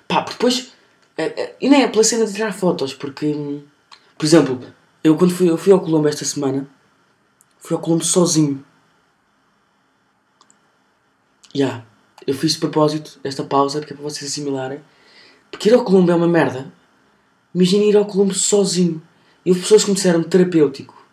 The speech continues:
é terapêutico." Epá, não, não. Lá dentro é tudo menos terapêutico. Vês pessoas e, e,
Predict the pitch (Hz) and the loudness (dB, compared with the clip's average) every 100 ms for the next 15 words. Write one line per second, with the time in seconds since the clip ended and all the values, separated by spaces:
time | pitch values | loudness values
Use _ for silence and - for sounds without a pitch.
0 | - 139 170 170 156 123 - - _ _ | -10 -4 -4 0 2 0 -2 -18 _ _
1 | _ _ _ _ - 123 139 135 123 117 | _ _ _ _ -8 -4 0 0 -2 -6
2 | - _ _ _ _ _ 127 120 117 - | -20 _ _ _ _ _ -6 -4 -6 -14
3 | _ _ - 139 165 160 220 277 269 - | _ _ 0 6 6 8 6 4 0 0
4 | 135 180 180 185 180 180 175 147 139 135 | 2 2 4 4 2 -2 2 2 2 -4
5 | 135 - - - - 185 190 147 135 127 | -6 -6 -8 -6 6 8 10 8 6 0
6 | 135 127 143 131 | -4 -4 -8 -8